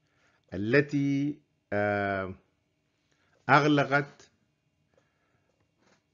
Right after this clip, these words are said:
الطريق إلى مصر، وبالتالي أوقفت، آه، كثير جدًا من العمليات الاقتصادية بين البلدين.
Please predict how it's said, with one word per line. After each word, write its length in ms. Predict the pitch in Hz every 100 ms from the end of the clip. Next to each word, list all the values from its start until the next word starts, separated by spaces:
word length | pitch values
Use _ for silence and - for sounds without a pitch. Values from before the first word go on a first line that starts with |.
| _ -
الطريق 680 | 107 - - 117 135 147 143
إلى 400 | 127 113 104 98
مصر، 460 | 123 180 - - - _ _ _ _ _ _ _ _ _ _ _ _ _ _
وبالتالي 1000 | 101 101 107 110 107 - 143 143 143 143 -
أوقفت، 640 | 143 143 139 135 135 131 _ _ _ _ - -
آه، 200 | 110 110
كثير 480 | 104 110 - 135 131
جدًا 680 | 113 123 110 117 113 117 107 _ _ _ _ _ _
من 140 | 104 107
العمليات 800 | 95 87 95 95 104 123 123
الاقتصادية 920 | 110 87 90 - 92 90 90 107 117 107
بين 300 | 104 104 101
البلدين. 580 | 90 85 78 76 69